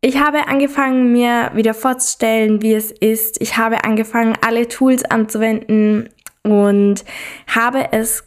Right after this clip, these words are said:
geschafft, dass innerhalb von drei Wochen ein Anruf kam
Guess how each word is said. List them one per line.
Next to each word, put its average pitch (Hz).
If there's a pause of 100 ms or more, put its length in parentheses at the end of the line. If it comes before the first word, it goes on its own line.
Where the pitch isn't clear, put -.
(120)
geschafft, - (720)
dass 220
innerhalb 240
von 208
drei 240
Wochen 220 (1600)
ein 226
Anruf 285
kam 208